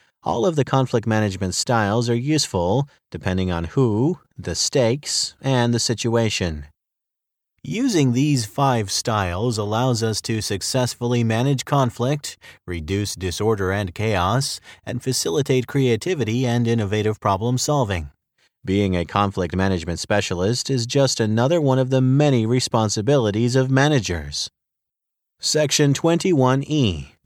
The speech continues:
Problem Solving. Overview. The use of continuous process improvement,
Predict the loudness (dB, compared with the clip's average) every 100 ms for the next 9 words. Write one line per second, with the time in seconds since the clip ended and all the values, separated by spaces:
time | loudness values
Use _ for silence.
0 | _ -6 2 4 4 2 0 -2 -2 -2
1 | -6 -10 -12 _ _ _ _ -2 0 4
2 | 2 2 -2 -6 -12 _ _ _ _ _
3 | -8 -4 0 0 2 0 0 2 2 2
4 | 2 2 0 0 0 2 0 0 0 0
5 | 0 0 0 0